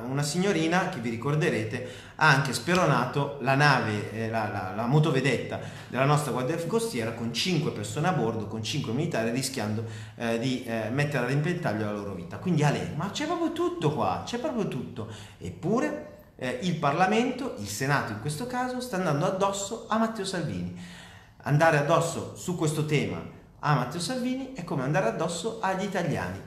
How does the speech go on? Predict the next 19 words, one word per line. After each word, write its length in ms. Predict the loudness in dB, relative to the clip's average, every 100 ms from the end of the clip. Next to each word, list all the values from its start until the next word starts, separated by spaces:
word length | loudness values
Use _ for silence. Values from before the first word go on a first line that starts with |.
| -4
e 140 | -2
soprattutto 960 | 0 0 0 -6 -10 -10 -8 -8 -8 -16 -20 -6
è 100 | 0
un'arma 400 | 4 6 6 4
di 160 | 0 -2
distrazione 720 | -2 -2 -2 -4 -2 0 0
di 120 | -2
massa, 500 | -4 -4 -8 -8 -8 -10 -18 -4
perché 720 | -2 0 0 0 -2 -10 -18 -16 -2
mentre 520 | 4 4 4 4 4
oggi 460 | 4 2 -4 -10 -10
gli 60 | -6
italiani 560 | 0 2 4 2 2
sono 380 | 0 0 0 -2
veramente, 640 | -4 -2 2 2 0 -2 -6
le 140 | -4
aziende, 600 | -4 -4 -2 -2 -4 -6
le 80 | -8
società, 640 | -10 -8 -8 -6 -6 -6